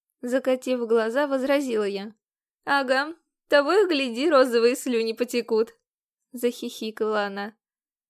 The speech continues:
«Я просто хочу знать, что меня ждет в будущем, только и всего. Мы же об этом никогда не говорили всерьез». «О чем? О любви?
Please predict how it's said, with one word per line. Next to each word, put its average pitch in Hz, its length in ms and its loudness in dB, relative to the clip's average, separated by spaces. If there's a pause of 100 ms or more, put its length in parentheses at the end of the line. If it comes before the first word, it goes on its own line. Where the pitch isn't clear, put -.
(160)
«Я 285 160 -2
просто 339 360 0
хочу 294 320 -2
знать, 294 360 -4
что - 240 -6
меня 302 280 -8
ждет 277 260 -4
в 277 80 -4
будущем, 240 680 -6
только 311 340 -2
и 311 40 -2
всего. 269 540 -2 (640)
Мы 294 200 -4
же 277 80 2
об 254 140 2
этом 262 300 0
никогда 277 420 0
не 294 120 -6
говорили 226 440 2
всерьез». 247 600 -2 (500)
«О 302 160 -4
чем? 240 500 0 (240)
О 240 160 2
любви? 240 580 -2